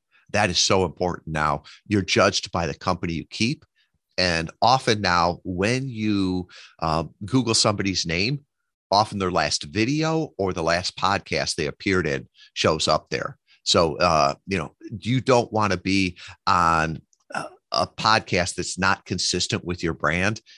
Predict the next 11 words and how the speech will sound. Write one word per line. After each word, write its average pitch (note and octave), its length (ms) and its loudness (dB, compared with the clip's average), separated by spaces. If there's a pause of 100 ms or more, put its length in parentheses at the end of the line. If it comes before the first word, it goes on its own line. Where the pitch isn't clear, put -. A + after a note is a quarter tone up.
(100)
You E2+ 80 -4
know, E2 100 0
you're, F2+ 260 -2
you're G#2 160 0
going G#2 260 4
to F#2 80 -2
close G#2 380 0
a F2 60 -6
big G2 380 0
six-figure G2 680 -2
deal. A2 500 0